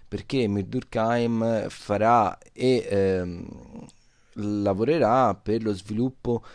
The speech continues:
della teoria dell'anomia. Come ben saprete, forse, eh, la teoria dell'anomia è, eh, quella teoria particolare all'interno del quale non vi è un rispetto delle norme sociali e quindi potremmo definirla come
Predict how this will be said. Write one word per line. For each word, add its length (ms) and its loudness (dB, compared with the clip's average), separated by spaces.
della 440 0
teoria 440 2
dell'anomia. 760 -2
Come 260 -6
ben 180 -4
saprete, 640 -6
forse, 640 -6
eh, 380 -6
la 120 -12
teoria 340 -4
dell'anomia 680 -2
è, 580 2
eh, 80 -6
quella 240 -4
teoria 320 0
particolare 680 0
all'interno 480 -2
del 220 -4
quale 500 0
non 300 2
vi 260 2
è 280 8
un 140 2
rispetto 680 -4
delle 200 -2
norme 360 0
sociali 720 -2
e 240 -8
quindi 520 -2
potremmo 380 -4
definirla 720 -2
come 420 -2